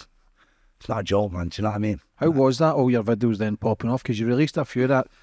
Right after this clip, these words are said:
Speaker 2: the Christmas freestyle as well. I think that's one of the fucking best. I still listen to that when I go to the gym.
Speaker 1: Wow.
Speaker 2: I think
Speaker 1: Thank
Speaker 2: it's
Speaker 1: you,
Speaker 2: fucking
Speaker 1: bro.
Speaker 2: nuts,
Speaker 1: That
Speaker 2: eh?
Speaker 1: means a lot,
Speaker 2: Yeah,
Speaker 1: man.
Speaker 2: man. Fucking
Speaker 1: Thank
Speaker 2: amplify
Speaker 1: you,
Speaker 2: the
Speaker 1: bro.
Speaker 2: booth, man. I think it's
Speaker 1: Love that,
Speaker 2: unbelievable.
Speaker 1: brother, man.
Speaker 2: Like, it's,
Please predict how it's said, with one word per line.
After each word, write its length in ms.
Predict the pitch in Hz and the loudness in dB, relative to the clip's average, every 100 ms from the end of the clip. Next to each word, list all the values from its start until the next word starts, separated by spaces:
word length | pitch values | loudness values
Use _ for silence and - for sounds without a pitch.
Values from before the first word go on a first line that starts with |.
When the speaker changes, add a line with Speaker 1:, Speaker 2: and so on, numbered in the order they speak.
| _ _ | _ _
Speaker 2:
the 80 | 117 | -2
Christmas 380 | 147 147 170 - | 0 2 2 0
freestyle 500 | 139 127 - 120 113 | 0 0 2 2 2
as 100 | 92 | 0
well. 180 | 113 151 | 0 0
I 80 | |
think 220 | 151 151 139 | 0 -2 -2
that's 180 | 110 | -2
one 140 | 107 98 | -2 -2
of 60 | |
the 60 | 95 | -2
fucking 340 | - - 101 | -4 -6 -6
best. 280 | 92 139 131 | -2 -2 0
I 60 | 156 | -4
still 220 | - 151 | 2 2
listen 280 | 120 - 107 | 2 -2 -4
to 60 | |
that 180 | 107 104 | -2 -4
when 80 | 107 | -6
I 40 | |
go 140 | 98 104 | -6 -6
to 60 | |
the 80 | 92 | -6
gym. 260 | 87 117 160 | -4 -4 -2
Speaker 1:
Wow. 480 | 98 95 92 87 85 - | -2 0 0 -4 -8 -6
Speaker 2:
I 60 | |
think 120 | 147 | -4
Speaker 1:
Thank 0 | 120 | -4
Speaker 2:
it's 160 | - | 0
Speaker 1:
you, 60 | 117 | 0
Speaker 2:
fucking 180 | 95 - | 0 -2
Speaker 1:
bro. 160 | 139 | -2
Speaker 2:
nuts, 160 | 123 123 | -2 -2
Speaker 1:
That 100 | 147 | 0
Speaker 2:
eh? 20 | |
Speaker 1:
means 180 | 165 135 | 2 4
a 60 | 139 | 4
lot, 240 | 127 - | 4 2
Speaker 2:
Yeah, 60 | 160 | 0
Speaker 1:
man. 260 | 113 117 | 0 -2
Speaker 2:
man. 260 | 147 202 247 | -6 -8 -8
Fucking 320 | - 202 180 | -12 -6 -6
Speaker 1:
Thank 120 | 147 | -2
Speaker 2:
amplify 360 | 147 135 120 151 | 0 2 2 2
Speaker 1:
you, 60 | 143 | 2
Speaker 2:
the 100 | 127 | 0
Speaker 1:
bro. 160 | 139 | -2
Speaker 2:
booth, 100 | 165 | -2
man. 160 | 208 202 | -2 0
I 40 | |
think 120 | 220 156 | 0 -2
it's 100 | 110 | 0
Speaker 1:
Love 80 | 110 | 2
that, 60 | |
Speaker 2:
unbelievable. 440 | 120 135 135 233 143 | 2 2 2 2 2
Speaker 1:
brother, 200 | 92 98 | -2 -8
man. 180 | 90 | -2
Speaker 2:
Like, 160 | 175 156 | 2 2
it's, 140 | 160 | 0